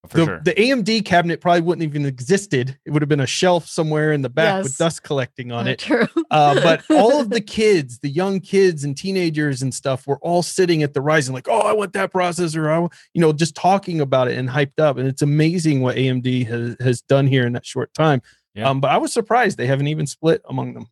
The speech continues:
Speaker 1: I
Speaker 2: still.
Speaker 1: think, I think it's because,
Speaker 3: Yeah.
Speaker 1: uh, I think it makes sense that A M D is, you know, kind of building out its market still, sort, 'cause it's only, as you said, it's been, like, just five years ago. Wouldn't have, you wouldn't have expected that whatsoever. So in just a few years,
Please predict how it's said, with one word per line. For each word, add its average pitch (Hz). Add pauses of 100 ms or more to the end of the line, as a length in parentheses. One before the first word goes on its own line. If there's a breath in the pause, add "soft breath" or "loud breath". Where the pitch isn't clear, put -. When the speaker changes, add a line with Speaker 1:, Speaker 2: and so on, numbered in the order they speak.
(200)
Speaker 1:
I -
Speaker 2:
still. -
Speaker 1:
think, 240
I -
think 190
it's 175
because, 123
Speaker 3:
Yeah. 117
Speaker 1:
uh, 101
I 110
think 151
it 131
makes 131
sense 120
that 101
A 101
M 101
D 98
is, 90
you 98
know, 87
kind 113
of 95
building 104
out 92
its 92
market 92
still, 123
sort, 110
'cause 104
it's 113
only, 123
as 113
you 107
said, 151
it's -
been, 95
like, 92
just -
five 101
years 135
ago. 85
Wouldn't 82
have, 78
you 90
wouldn't 85
have 78
expected 98
that 80
whatsoever. 85
So 92
in 90
just 117
a 95
few 117
years, 101